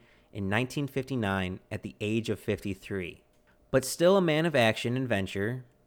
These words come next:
he would still continue to live an interesting life. When back in England, apparently he liked to mess with people on trains and the train conductors.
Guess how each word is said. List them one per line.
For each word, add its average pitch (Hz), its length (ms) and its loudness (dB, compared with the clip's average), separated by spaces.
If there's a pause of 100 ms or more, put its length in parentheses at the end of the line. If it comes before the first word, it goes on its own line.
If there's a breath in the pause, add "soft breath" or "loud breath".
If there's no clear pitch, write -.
(140)
he 139 260 -4
would 160 180 0
still 165 260 2
continue 170 400 2
to 123 80 2
live 127 160 4
an 123 80 0
interesting 127 460 -4
life. - 480 -6 (240)
When 127 180 2
back 151 300 4
in 190 100 -2
England, 113 600 -4 (100)
apparently 147 760 -2
he - 160 -8
liked 165 300 0
to 196 100 -2
mess 139 300 -2
with 127 140 -6
people 135 320 -2
on 113 160 0
trains 127 640 -2
and 117 160 -2
the 107 40 -2
train 120 280 -4
conductors. - 840 -10